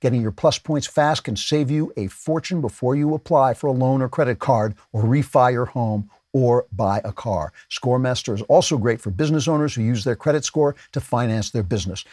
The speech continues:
Scoremaster is even great for mortgage brokers who need an edge and love getting their clients better deals. Scoremaster is great for everyone. It even shows you the score consequences of spending too much or identity theft. No one else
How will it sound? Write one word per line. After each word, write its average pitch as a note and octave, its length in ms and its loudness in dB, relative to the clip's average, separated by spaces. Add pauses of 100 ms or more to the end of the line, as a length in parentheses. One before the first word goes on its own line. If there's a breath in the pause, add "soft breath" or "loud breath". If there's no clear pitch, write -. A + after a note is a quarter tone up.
(160 loud breath)
Scoremaster D3 640 0
is A2+ 140 -2
even D3 260 2
great C3+ 260 2
for - 160 -2
mortgage E3 540 2
brokers G2+ 480 -6
who C#3 100 0
need B2+ 200 2
an C3+ 140 -2
edge C3+ 360 0 (100)
and G2 160 -4
love A#2+ 220 4
getting A#2+ 240 2
their A2+ 120 0
clients C3+ 460 0 (240 soft breath)
better A2+ 300 0
deals. G2 420 -2 (240 loud breath)
Scoremaster B2+ 680 0
is G#2+ 100 -2
great C3+ 260 2
for - 220 -4
everyone. F#2+ 400 0
It G2 80 -4
even B2 180 2
shows B2+ 320 2
you B2+ 80 0
the A2+ 80 0
score C3+ 300 2
consequences E3 680 -2
of B2 120 -4
spending D#3+ 400 0
too - 180 -2
much E3+ 300 0 (340 soft breath)
or C#3+ 260 4
identity B2 440 2
theft. G2+ 360 -4
No A2 220 4
one F#3+ 180 4
else G#2 280 -2